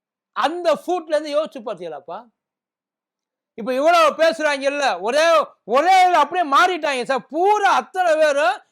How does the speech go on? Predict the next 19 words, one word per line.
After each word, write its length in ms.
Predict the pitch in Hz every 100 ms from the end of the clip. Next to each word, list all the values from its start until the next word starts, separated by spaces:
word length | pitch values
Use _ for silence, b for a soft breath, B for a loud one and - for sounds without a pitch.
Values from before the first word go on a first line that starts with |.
| -
இருக்கிற 400 | 285 370 359 320
எல்லா 300 | 302 359 330
கெட்ட 260 | 320 339
வார்த்தையும் 340 | 339 320 339 320
எடுத்து 220 | 320 330
போட்டு 180 | 320 320
அந்த 160 | 302
அம்மாவை 320 | 294 320 320 294
அடி 200 | 311 330
அடின்னு 180 | 320
அடிக்கிறாங்க. 460 | 302 240 202 147 131 _ _ _ _ _ _ _ _ _ _ _ _ _ _
அந்த 220 | - 240 277
அம்மாவை 380 | 359 339 294
அசிங்கப்படுத்து, 680 | 277 349 359 339 311 294 285
அந்த 440 | - 214 269 320
அம்மாவை 420 | 320 349 339 330 285
அசிங்கப்படுத்துறது 800 | 294 285 220 220 165 190 165 160
யோசிச்சு 400 | 240 311 285 254
பாருங்க. 460 | 208 190 180 220